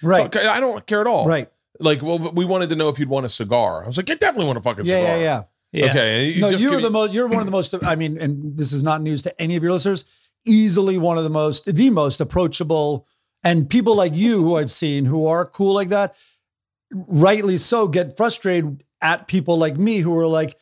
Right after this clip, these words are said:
Speaker 1: "No, what? Wait, we're doing it this way all because you w-, were waiting for me to come in tomorrow morning. I'll come in early." Like,
Speaker 2: Yeah.
Speaker 1: in other words, you find out that all this dance is going on to protect you.
Speaker 2: Yeah, and I don't need it. I don't
Speaker 1: Right.
Speaker 2: need it. I, I would rather just,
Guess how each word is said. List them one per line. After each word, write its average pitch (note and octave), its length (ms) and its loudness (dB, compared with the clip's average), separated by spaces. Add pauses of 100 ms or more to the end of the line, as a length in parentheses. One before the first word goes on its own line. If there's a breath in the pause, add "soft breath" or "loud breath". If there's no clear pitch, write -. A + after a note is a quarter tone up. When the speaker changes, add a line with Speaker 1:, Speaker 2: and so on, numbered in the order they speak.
(240)
Speaker 1:
"No, C#4 300 4
what? E3+ 280 -2
Wait, B3 240 -2
we're F3+ 180 0
doing C#4+ 340 0
it G#3+ 120 -2
this F#3 340 0
way B3+ 520 -2
all A#3 260 4
because A#3+ 600 -2
you G#3 140 0
w-, F#3+ 240 -4
were F3+ 240 -2
waiting G3+ 300 2
for G#3+ 120 -4
me G#3+ 100 0
to G3+ 60 -2
come G3 180 -2
in G#3+ 80 0
tomorrow B3 280 0
morning. C4+ 240 2
I'll A#3 120 0
come D4 220 0
in D#4+ 120 2
early." C4 340 0
Like, E3+ 220 0 (100)
Speaker 2:
Yeah. B2+ 180 4
Speaker 1:
in F#3+ 60 2
other G#3+ 120 2
words, F3 180 -2
you F#3 140 -2
find A3 360 -2
out G3 340 2
that E3+ 180 0
all F#3+ 240 0
this F3 220 -2
dance D#3+ 480 -2
is F#3+ 140 -6
going G#3 320 -2
on G3+ 320 -2
to - 120 -6
protect D3+ 480 -4
you. E3+ 480 2
Speaker 2:
Yeah, B2+ 240 2
and A#2+ 120 0
I A#2+ 80 0
don't A#2+ 180 -2
need B2 160 0
it. E2 160 -4
I A#2+ 120 4
don't - 80 2
Speaker 1:
Right. F3 140 0
Speaker 2:
need G2 160 -4
it. G2 120 -2
I, A2 80 2
I A#2+ 240 0
would C#3+ 140 0
rather A2 300 0
just, G#2 280 -6